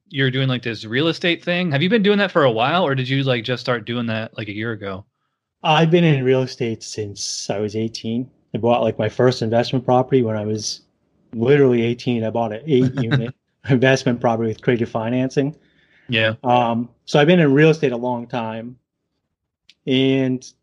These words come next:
Speaker 2: I wanted to get into YouTube and eventually do a philosophy show.
Speaker 1: Uh-huh.
Speaker 2: But I wanted to kinda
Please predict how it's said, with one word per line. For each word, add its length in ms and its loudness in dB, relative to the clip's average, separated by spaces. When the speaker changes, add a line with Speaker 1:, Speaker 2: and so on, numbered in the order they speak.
Speaker 2:
I 60 0
wanted 200 4
to 60 0
get 160 2
into 200 -2
YouTube 800 -6
and 160 0
eventually 520 2
do 140 2
a 60 -10
philosophy 560 -4
show. 420 -4
Speaker 1:
Uh-huh. 240 0
Speaker 2:
But 140 4
I 80 6
wanted 240 4
to 80 -6
kinda 280 -2